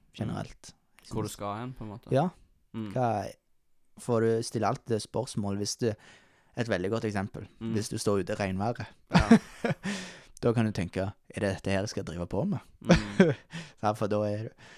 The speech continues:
Speaker 1: ehm, da er du jo litt lei å være. Men,
Speaker 2: Mm.
Speaker 1: ja, så det er egentlig alle valg du skal ta.
Speaker 2: Ja.
Speaker 1: Du må jo begynne å tenke på, ja, bolig.
Speaker 2: Mm.
Speaker 1: Da må du tenke på egenkapital.
Speaker 2: B S U.
Speaker 1: B S U, ja. Bil.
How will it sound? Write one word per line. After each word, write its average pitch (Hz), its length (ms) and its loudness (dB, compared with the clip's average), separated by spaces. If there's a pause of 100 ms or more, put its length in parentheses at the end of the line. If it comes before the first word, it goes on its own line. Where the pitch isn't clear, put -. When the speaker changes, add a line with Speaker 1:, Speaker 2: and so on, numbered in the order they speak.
(460)
Speaker 1:
ehm, 101 580 0 (640)
da 117 80 2
er 101 120 4
du 113 100 2
jo 117 80 2
litt 107 200 -2
lei 107 300 0 (240)
å 110 60 -8
være. 107 300 -2 (200)
Men, 117 280 -2 (180)
Speaker 2:
Mm. 95 180 -14
Speaker 1:
ja, 104 180 0
så - 140 0
det 120 100 4
er 131 80 2
egentlig 139 160 -2
alle 101 200 0
valg 101 260 -2
du 143 80 -6
skal 113 160 -8
ta. - 180 -12 (280)
Speaker 2:
Ja. 98 100 -10
Speaker 1:
Du 110 100 0
må 107 160 0
jo 117 60 2
begynne 107 240 -2
å - 20 -12
tenke 95 340 -4
på, 98 420 -4 (1080)
ja, 69 240 -4 (300)
bolig. 110 580 2 (280)
Speaker 2:
Mm. 110 360 -10 (160)
Speaker 1:
Da 107 60 -4
må 104 100 -2
du 104 80 -4
tenke 98 300 -8
på 80 100 -6
egenkapital. 113 880 -2 (420)
Speaker 2:
B - 60 -10
S 98 220 -8
U. 98 260 -10 (260)
Speaker 1:
B 123 100 -2
S 110 220 2
U, 110 40 2
ja. 117 420 2
Bil. 120 580 2